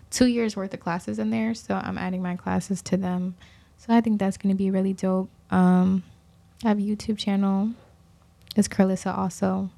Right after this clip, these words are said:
Almost everything is Curlissa. If you wanna see me, not my business, you wanna see me,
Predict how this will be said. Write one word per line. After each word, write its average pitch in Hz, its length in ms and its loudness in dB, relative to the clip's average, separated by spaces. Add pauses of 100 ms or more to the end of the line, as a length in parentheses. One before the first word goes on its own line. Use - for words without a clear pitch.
(140)
Almost 247 280 4
everything 190 340 -2
is 190 140 -2
Curlissa. 185 360 0
If 180 120 0
you 190 100 -2
wanna 208 240 2
see 190 180 -2
me, 175 520 4 (720)
not 180 160 2
my 190 100 0
business, - 800 -4
you 220 80 -6
wanna 180 160 -6
see - 140 -8
me, 196 440 0